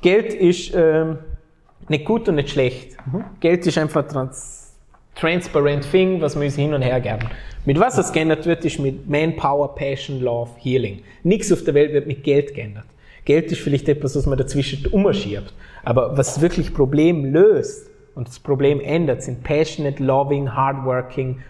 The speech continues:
Speaker 1: powerful human being. Geld kann gar kein Problem lösen.
Speaker 2: <laughs> Gibt's noch etwas, über was du reden möchtest, wo du siehst,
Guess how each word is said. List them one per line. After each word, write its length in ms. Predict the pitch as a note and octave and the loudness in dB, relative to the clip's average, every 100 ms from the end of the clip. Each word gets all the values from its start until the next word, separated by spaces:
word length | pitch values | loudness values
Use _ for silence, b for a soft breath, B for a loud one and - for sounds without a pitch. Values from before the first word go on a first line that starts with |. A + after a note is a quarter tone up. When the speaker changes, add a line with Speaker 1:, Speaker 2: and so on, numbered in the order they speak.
| - | -6
Speaker 1:
powerful 480 | - B2+ B2+ - A#2+ | 0 0 0 -2 -4
human 340 | B2 B2+ A#2 | -2 -4 -2
being. 300 | A#2 A2 - - - - - - - | -4 -4 -8 -18 -20 -20 -20 -20 -4
Geld 280 | D#3 E3 E3+ | 0 0 0
kann 180 | - C#3+ | -4 -2
gar 200 | C3 C3 | -2 -2
kein 160 | A#2+ - | -4 -6
Problem 320 | G#2+ G#2+ G2 | -6 -6 -6
lösen. 340 | G2 - - - | -8 -8 -10 -4
Speaker 2:
<laughs> 120 | C#3+ C3 - - b b b b - - - | -4 -4 -10 -14 b b b b -18 -8 -2
Gibt's 220 | G#3 G#3 | -2 0
noch 120 | G3 E3+ | 0 0
etwas, 560 | E3+ F3+ E3+ - - - - | 0 0 0 -6 -18 -12 -2
über 180 | D3+ | 0
was 140 | D3 D3 | 2 0
du 80 | D3+ | 0
reden 240 | D#3 C#3+ | 0 0
möchtest, 320 | C3 - C3+ | -2 -6 -4
wo 60 | C#3 | 0
du 80 | C3 | 2
siehst, 360 | C#3 C3+ - | 2 0 -8